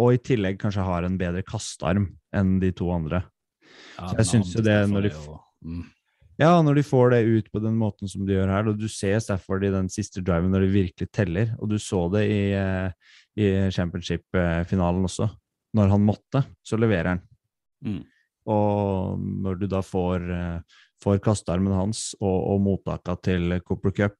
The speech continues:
Speaker 1: og, og vanligvis Tyler Higbee og, og, eh, ja, det var jo ikke Woods med heller, da, men, eh, men de pleier jo å ha en god receiver-rekke som, som tar imot alt det der, og når du får teamet opp, eh, Burrow med en bedre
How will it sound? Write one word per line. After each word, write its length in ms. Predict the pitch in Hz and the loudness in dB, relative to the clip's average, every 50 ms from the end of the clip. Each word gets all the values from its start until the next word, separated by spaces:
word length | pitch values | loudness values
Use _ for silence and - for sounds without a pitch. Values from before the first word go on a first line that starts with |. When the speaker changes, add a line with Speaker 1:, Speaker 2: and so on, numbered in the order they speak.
| _ | _
Speaker 1:
og, 480 | 101 101 98 92 92 92 90 92 - - | -2 0 0 0 0 0 0 -2 -4 -4
og 100 | 104 104 | -2 0
vanligvis 500 | 107 107 101 90 80 78 85 95 95 - | 2 2 2 2 0 -2 -2 -4 -4 -2
Tyler 280 | - 101 95 95 98 95 | -2 -2 0 2 2 2
Higbee 440 | 92 90 82 80 95 101 101 104 | 0 0 -4 -4 -4 -2 0 0
og, 540 | 95 92 95 95 92 92 92 92 90 90 - _ | 0 -2 -2 0 0 0 -2 -2 -4 -6 -8 _
og, 180 | - 95 92 90 90 90 87 | -10 -6 -4 -4 -2 -2 -2
eh, 1080 | 87 87 87 87 87 _ _ _ _ _ _ _ _ _ _ _ _ _ _ - _ - - - - _ _ _ 95 | -2 -2 -2 -2 -4 _ _ _ _ _ _ _ _ _ _ _ _ _ _ -20 _ -20 -20 -20 -20 _ _ _ -2
ja, 100 | 95 95 - | 0 0 0
det 120 | - 104 101 | 0 0 2
var 100 | 98 95 | 2 2
jo 60 | 92 | 0
ikke 240 | - - 101 98 95 | 0 0 0 2 2
Woods 320 | 95 95 98 92 - - | 2 2 0 0 -4 -4
med 160 | 104 101 98 95 | -2 -2 0 0
heller, 280 | 90 90 95 101 107 | 0 -2 -2 -4 -4
da, 40 | 101 85 _ - | -6 -6 _ -4
men, 180 | 110 107 104 104 | -2 -2 0 0
eh, 400 | 101 98 98 98 98 95 95 95 87 - _ _ _ _ _ _ _ _ _ | 0 0 0 0 -2 -2 -4 -6 -8 -10 _ _ _ _ _ _ _ _ _
men 120 | - 113 104 | -4 -2 -2
de 80 | 110 101 | -2 0
pleier 300 | - 120 117 104 104 107 | 2 4 4 4 4 2
jo 40 | 104 | 2
å 60 | 98 | 2
ha 100 | 98 90 92 95 | 0 0 0 -2
en 140 | 95 98 101 98 95 95 90 _ _ - - - - _ _ | -2 -2 -2 -2 -4 -6 -8 _ _ -20 -20 -20 -20 _ _
god 220 | - - 98 95 98 | -4 -2 0 0 0
receiver-rekke 640 | 95 - 98 92 90 87 85 87 _ - 95 98 92 | 0 0 0 0 2 0 -2 -4 _ -4 -4 -4 -2
som, 240 | - 98 92 90 87 87 | 0 -2 -2 -2 -4 -4
som 140 | - 101 98 | -4 -6 -2
tar 240 | - 107 98 87 85 | 2 2 2 2 2
imot 200 | 85 87 - - 87 | -2 -4 -4 -4 -8
alt 80 | 82 | -6
det 140 | _ 101 104 | _ 0 2
der, 180 | 113 117 113 104 | 4 4 4 2
og 80 | 98 | 2
når 160 | 98 95 95 95 | 0 0 -2 -2
du 80 | 92 | -4
får 160 | - - 98 - _ _ - | -4 -8 -8 -8 _ _ -4
teamet 400 | 101 92 85 87 82 85 87 90 | -2 -2 0 0 0 0 -2 -4
opp, 160 | _ _ - | _ _ -2
eh, 220 | 98 90 90 90 87 | 0 0 2 0 0
Burrow 320 | 90 90 85 85 87 90 | 0 0 2 2 2 2
med 140 | 92 92 92 | 2 0 0
en 100 | 92 90 | -2 0
bedre 460 | 90 90 82 85 82 85 92 92 92 | -2 -2 -2 -2 -2 -2 -2 0 -2